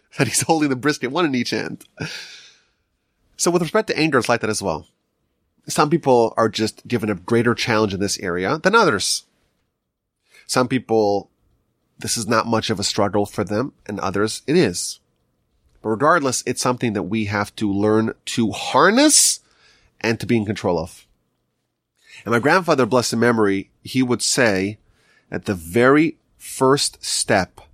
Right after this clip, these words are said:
of a person learning to manage and control their anger is learning to develop patience. Patience is the key to controlling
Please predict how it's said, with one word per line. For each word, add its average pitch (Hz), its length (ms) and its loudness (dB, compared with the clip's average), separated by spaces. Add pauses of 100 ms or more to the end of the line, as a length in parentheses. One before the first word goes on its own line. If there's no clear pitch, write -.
(320)
of 98 120 -6
a 104 40 -6
person 123 460 -2
learning 113 500 0
to 113 360 -2
manage 131 800 2
and 117 200 -4
control 131 880 -2
their 110 480 -4 (280)
anger 277 540 2 (640)
is 92 180 -16
learning 147 360 0 (140)
to - 100 -20
develop 120 440 -2 (760)
patience. 113 560 -4 (1600)
Patience 185 640 0
is 135 540 0
the 113 460 0
key 165 640 2 (680)
to 147 120 -6
controlling 104 800 -2